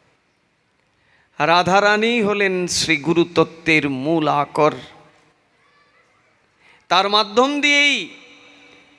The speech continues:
ভগবানের সেবা জগতে প্রচারিত হলো। ভগবানই তার শরীর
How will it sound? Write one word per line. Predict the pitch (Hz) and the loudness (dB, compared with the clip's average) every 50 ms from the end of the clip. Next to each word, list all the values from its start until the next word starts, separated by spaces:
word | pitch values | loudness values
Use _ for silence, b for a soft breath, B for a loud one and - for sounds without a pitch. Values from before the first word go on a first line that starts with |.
| _ _ _ _ _ _ _ - | _ _ _ _ _ _ _ -4
ভগবানের | 151 170 202 214 233 233 226 226 226 233 226 208 202 | -2 0 2 2 2 2 2 2 2 2 0 0 -2
সেবা | - - 214 214 220 214 214 208 | -2 -2 0 2 4 4 4 4
জগতে | 185 202 202 196 208 202 208 202 | 2 0 -2 -2 -2 -2 -2 -2
প্রচারিত | 196 - 165 175 - 190 185 185 180 175 175 175 165 | -2 -2 -4 -2 2 4 4 4 4 2 -2 -4 -6
হলো। | 147 131 143 131 127 123 - - - - - - - B B B B B B B B B 147 | -6 -4 -4 -6 -6 -6 -8 -12 -16 -20 -20 -20 -20 B B B B B B B B B 0
ভগবানই | 156 165 196 196 226 233 247 254 269 285 311 294 | 0 2 2 2 2 2 2 2 2 0 -2 0
তার | - 277 262 240 | 2 2 2 2
শরীর | 208 - - 226 226 240 226 | 0 -2 -2 -2 -2 -2 -2